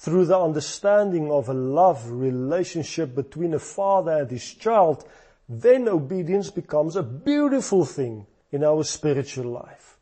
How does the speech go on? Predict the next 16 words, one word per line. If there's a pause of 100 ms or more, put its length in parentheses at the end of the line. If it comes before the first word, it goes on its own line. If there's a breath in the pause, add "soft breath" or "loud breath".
(140)
and
will
result (240)
a (160)
closer
walk
with
Jesus
and
Father. (240)
One
of
the
most (200)
precious (140)
texts